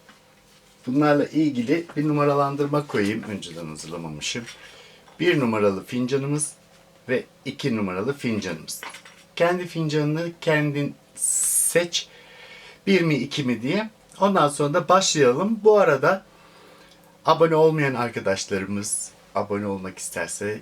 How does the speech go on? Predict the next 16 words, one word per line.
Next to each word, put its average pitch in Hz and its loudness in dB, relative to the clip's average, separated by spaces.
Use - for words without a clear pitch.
köşede 98 -4
abone 101 -4
ol 107 -4
butonuna 104 -6
tıklıyorsunuz. 113 -6
Ee, 92 -12
like'larınızı 113 -2
bekliyorum, 113 -4
yorumlarınızı 82 -10
bekliyorum. 120 0
Ee, 95 -2
beğenilerinizi 113 -2
bekliyorum. 120 -4
Memnuniyetinizi 120 -2
çevrenize, 110 -2
dostlarınıza, 127 0